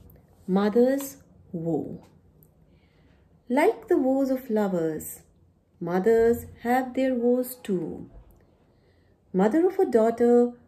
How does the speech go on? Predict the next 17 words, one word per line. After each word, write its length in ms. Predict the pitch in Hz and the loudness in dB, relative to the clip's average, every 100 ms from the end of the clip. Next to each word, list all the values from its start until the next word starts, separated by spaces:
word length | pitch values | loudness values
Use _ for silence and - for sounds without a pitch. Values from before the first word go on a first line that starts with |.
| _ | _
hides 420 | - 196 240 247 - | -2 4 4 2 -8
the 160 | 302 | -8
painful 640 | 285 240 233 240 247 247 | -4 2 2 2 0 -2
secret 760 | 240 - 202 190 170 175 175 - - _ _ - | -2 -6 -6 -4 -2 2 0 -2 -18 _ _ -4
in 160 | 180 | -2
her 180 | 190 220 | 0 -2
heart 580 | 208 - 185 185 190 - - _ _ | -4 -2 0 2 -2 -4 -20 _ _
forever. 840 | - - 208 220 180 151 - - - _ _ _ _ _ _ _ _ _ _ | -14 0 2 2 -2 -4 -12 -16 -20 _ _ _ _ _ _ _ _ _ _
The 100 | 202 | -2
secret 560 | - 339 349 - 392 330 | 2 2 4 2 2 2
of 220 | 294 302 | 0 2
a 60 | |
little 400 | 294 311 359 339 | 0 4 4 6
daughter, 680 | 233 214 220 226 220 220 226 - _ _ _ _ _ - | 6 4 4 2 0 0 -2 -10 _ _ _ _ _ -10
girl 600 | 175 180 196 208 202 208 - - _ _ | -2 2 2 2 0 -4 -8 -20 _ _
entering 600 | 185 208 226 - 233 233 | 2 2 2 0 0 0
puberty. 880 | - 180 - - 143 143 - - - | -2 -4 -4 -8 -8 -10 -16 -14 -16